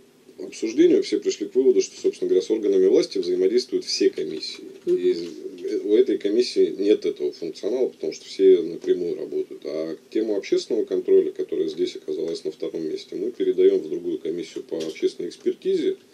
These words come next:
Speaker 1: и там она становится основной,
Speaker 2: Мгм.
Speaker 1: базовой. Поэтому здесь вот такое. А органы власти, собственно говоря, взаимодействие с ними остаются у всех.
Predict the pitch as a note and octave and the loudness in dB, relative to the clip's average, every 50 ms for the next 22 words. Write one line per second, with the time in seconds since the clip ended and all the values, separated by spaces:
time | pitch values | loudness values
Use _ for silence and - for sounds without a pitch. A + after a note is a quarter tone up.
0 | - - - - - - - - - - - G2+ G2 F2+ E2 D#2+ D#2+ - - E2 | -20 -20 -20 -20 -20 -20 -20 -20 -12 -8 -4 -2 -2 -2 -2 -4 -6 -6 -6 -6
1 | D#2+ E2 E2 D#2 - - - - - - F2 E2+ E2+ E2+ E2+ D#2 D2+ - - _ | -6 -4 -4 -6 -6 -6 -8 -12 -12 -10 -8 -8 -6 -6 -4 -4 -6 -6 -8 _
2 | _ _ _ - F2 F2 - F#3 G#3 A#3 - D#2+ E2 - - - - - - - | _ _ _ -4 -2 -2 0 -2 -4 -4 -6 -8 -8 -8 -8 -8 -10 -8 -10 -12
3 | - - - - - - - _ - E2+ F2+ G2 - F#2+ F#2 E2 D#2+ F#2 G2 - | -12 -14 -20 -20 -20 -20 -18 _ -6 -4 -4 -2 -2 -2 -4 -2 0 -2 -2 -2
4 | - E2+ - - E2+ E2 - - - - - - D#2+ E2+ F#2+ G2 F#2+ G2 G2 F#2+ | -4 -10 -8 -6 -8 -6 -4 -4 -4 -4 -4 -4 -2 -2 -2 0 0 0 2 2
5 | F#2 G2 A#2+ C#3+ - - - - - - - - D#2+ E2+ E2 D#2 D#2 D#2+ E2 E2+ | 2 2 0 0 -4 -6 -8 -8 -8 -8 -8 -6 -4 -4 -2 -2 -4 -4 -6 -6
6 | E2 E2 F2+ F#2+ - - - - - F#2+ F#2+ F2 D#2+ - - E2 E2 D#2+ - - | -4 -2 -2 -2 -2 -4 -10 -6 -4 -2 -2 -2 -4 -4 -6 -6 -6 -8 -10 -14
7 | - - - - - | -16 -14 -14 -16 -16